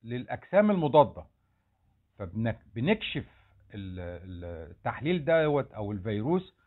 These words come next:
بفحص الكومبو، وده يعتبر جيل رابع، وده بعد ست أسابيع. لو أنت طلعت سلبي، إذن أنت سلبي قطعيًا ونهائيًا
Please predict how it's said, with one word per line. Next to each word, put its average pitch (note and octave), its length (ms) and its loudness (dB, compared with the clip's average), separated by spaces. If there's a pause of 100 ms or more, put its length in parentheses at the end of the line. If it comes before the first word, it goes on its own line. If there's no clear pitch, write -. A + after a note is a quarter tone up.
(180)
بفحص A#2 800 -4
الكومبو، F#3+ 560 0 (400)
وده C#3+ 420 4
يعتبر B2 560 4
جيل G#2 520 2
رابع، G3 500 8 (300)
وده D#3+ 260 4
بعد G3+ 440 8
ست G3+ 340 -6
أسابيع. B2+ 640 -4
لو C#3 220 2
أنت G#3+ 160 2
طلعت G#3+ 340 6
سلبي، G#3 480 0 (460)
إذن D3+ 260 0
أنت E3 260 -4 (120)
سلبي D#3+ 600 -2 (240)
قطعيًا E3 920 2 (340)
ونهائيًا C3+ 960 0